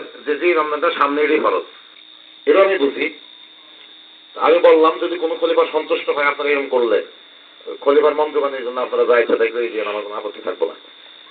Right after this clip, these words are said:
কিন্তু আমি এত বড় খলিফা না। আহ, আর আমার জন্মদিন বা আমার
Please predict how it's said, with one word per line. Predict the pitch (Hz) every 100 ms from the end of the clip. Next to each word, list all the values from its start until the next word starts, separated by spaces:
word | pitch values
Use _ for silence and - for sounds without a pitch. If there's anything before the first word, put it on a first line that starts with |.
| - - -
কিন্তু | 107 - 110
আমি | 101 110 131 139
এত | 131 139 135
বড় | 131 127
খলিফা | 120 117 110
না। | 110 131 - - - - - - - - - - -
আহ, | 98 87 82 76
আর | 104 - - - - - - -
আমার | 123 156 151
জন্মদিন | 151 147 143 139
বা | 131 127
আমার | 123 131